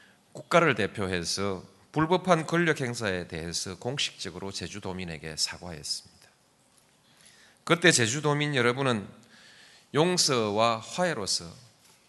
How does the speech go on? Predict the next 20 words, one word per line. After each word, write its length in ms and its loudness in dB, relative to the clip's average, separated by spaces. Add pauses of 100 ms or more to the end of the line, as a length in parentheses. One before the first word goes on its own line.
(260)
대답해 360 -2
주셨습니다. 600 -14 (1160)
우리는 360 6
이 100 4
불행했던 640 2
역사의 460 0
경험을 500 -2 (640)
화해와 480 6
평화의 400 0
정신으로 760 -6 (560)
승화시켜 520 4
나가기 440 -2
위해서 480 -6 (120)
이천오 460 -4
년 260 -8
제주도를 760 -6 (200)
세계 320 -2
평화의 440 -4
섬으로 360 -6
지정하고, 720 -8